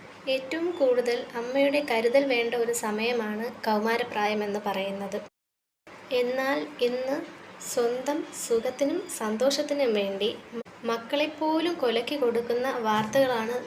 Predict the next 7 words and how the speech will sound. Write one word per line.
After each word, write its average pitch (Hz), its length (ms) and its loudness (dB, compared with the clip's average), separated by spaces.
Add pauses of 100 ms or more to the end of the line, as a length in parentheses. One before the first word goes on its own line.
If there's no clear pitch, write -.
(120)
നിരന്തരം 240 720 0
നമ്മൾ 220 320 0 (540)
കണ്ടുകൊണ്ടിരിക്കുന്നത്. 190 1000 2 (1700)
പത്തനംതിട്ടയിൽ 269 880 2 (360)
പതിമൂന്നുകാരി 247 1040 2 (160)
അമ്മയുടെ 311 760 0
ഒത്താശയോടെ 208 920 0